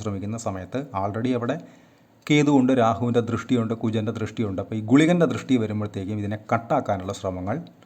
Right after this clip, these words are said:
ആ ഉയർച്ച എന്ന് പറയുന്ന പ്രക്രിയയ്ക്ക് തടസ്സം പരിപൂർണമായി വയ്ക്കുന്ന രീതിയിലേക്ക് കാര്യങ്ങൾ ഓടാം. അങ്ങനെ ഓടുന്ന സമയത്ത് ഇദ്ദേഹത്തിൻ്റെ മനസ്സ് അതിനനുസരിച്ച് അസ്വസ്ഥപ്പെട്ടുകൊണ്ടേയിരിക്കും എന്ന് സാരം.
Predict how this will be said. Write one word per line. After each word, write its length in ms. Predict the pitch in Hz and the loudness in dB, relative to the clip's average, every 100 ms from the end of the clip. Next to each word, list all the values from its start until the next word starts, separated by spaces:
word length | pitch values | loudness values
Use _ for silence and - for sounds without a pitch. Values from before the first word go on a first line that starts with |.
| - 117 | -12 -4
ആ 20 | 110 107 | 0 4
ഉയർച്ച 300 | 127 131 151 139 | 4 2 0 0
എന്ന് 120 | 107 101 | 0 -2
പറയുന്ന 300 | 95 98 104 - | -6 -6 -8 -6
പ്രക്രിയയ്ക്ക് 480 | 104 113 101 87 - - 104 | -6 -4 -6 -6 -10 -6 -2
തടസ്സം 400 | 98 - 113 82 - _ _ _ _ - | -2 -2 -4 -8 -16 _ _ _ _ -6
പരിപൂർണമായി 600 | 110 113 143 147 127 104 | -2 4 4 4 0 0
വയ്ക്കുന്ന 260 | 90 110 104 98 | -4 -6 -6 -6
രീതിയിലേക്ക് 420 | 90 101 92 104 92 | -8 -10 -10 -8 -6
കാര്യങ്ങൾ 340 | 92 90 101 85 | -6 -8 -8 -8
ഓടാം. 240 | 87 - - _ _ _ _ _ _ - 107 | -10 -12 -18 _ _ _ _ _ _ -10 -4
അങ്ങനെ 200 | 110 107 107 | -2 -2 -2
ഓടുന്ന 260 | 107 117 113 | 0 -2 -2
സമയത്ത് 320 | 104 101 95 131 | -2 -4 -2 -4
ഇദ്ദേഹത്തിൻ്റെ 540 | 104 104 98 95 101 131 101 | -2 -4 -6 -6 -2 0 -2
മനസ്സ് 300 | 98 92 160 175 | -4 -2 -2 -2
അതിനനുസരിച്ച് 520 | 107 101 101 98 95 170 98 | -4 -4 -8 -10 -10 -8 -8
അസ്വസ്ഥപ്പെട്ടുകൊണ്ടേയിരിക്കും 1500 | - 117 - 113 - 95 - 107 98 95 95 104 95 87 110 92 | -6 -8 -6 -8 -8 -14 -10 -8 -6 -8 -8 -8 -10 -10 -8 -8
എന്ന് 160 | 90 107 | -8 -10
സാരം. 280 | 82 82 - | -10 -12 -14